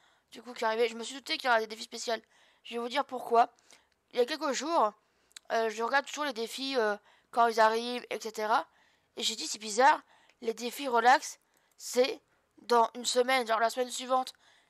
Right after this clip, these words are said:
Donc ça me dit, en connaissant Epic Games, ça veut dire qu'il y a des défis qui vont arriver jeudi, ce ma-, ce mardi-là, à la place de relax.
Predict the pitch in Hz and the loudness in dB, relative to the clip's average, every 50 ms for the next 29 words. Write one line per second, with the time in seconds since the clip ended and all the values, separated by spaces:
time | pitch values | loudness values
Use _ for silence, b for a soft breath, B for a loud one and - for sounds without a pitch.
0 | b b - 226 214 - 214 208 220 262 302 330 - - 233 - 240 240 233 - | b b -14 -12 -10 -10 -10 -10 -8 -8 -8 -4 -4 -4 -2 0 0 0 2 2
1 | 254 233 220 - 226 196 214 262 320 370 381 330 262 b b b b b b b | 0 -2 -2 -4 -10 -4 0 2 2 2 2 -2 -8 b b b b b b b
2 | b - - 233 214 220 233 262 294 302 277 254 220 214 226 214 269 233 - 339 | b -4 -2 -2 0 0 -2 -2 -4 -2 -2 -2 -2 -2 -4 -8 -10 -10 -10 -12
3 | - - 240 226 233 233 226 220 220 208 202 277 277 277 - - - 269 262 247 | -12 -6 0 4 4 4 4 2 -2 -4 -4 -6 -6 -6 -10 -8 -4 -4 -4 -2
4 | 247 226 131 - b b b b b b - - 269 254 254 254 240 226 240 226 | -4 -6 -8 -8 b b b b b b -12 2 4 4 4 4 2 0 4 6
5 | 254 269 - - 247 240 233 233 226 - 240 254 277 330 320 - b b b b | 6 6 8 6 8 8 8 6 6 6 6 6 6 6 4 0 b b b b
6 | b b _ - 262 277 262 269 247 240 247 247 - - | b b _ 0 0 2 4 6 6 4 4 2 0 -8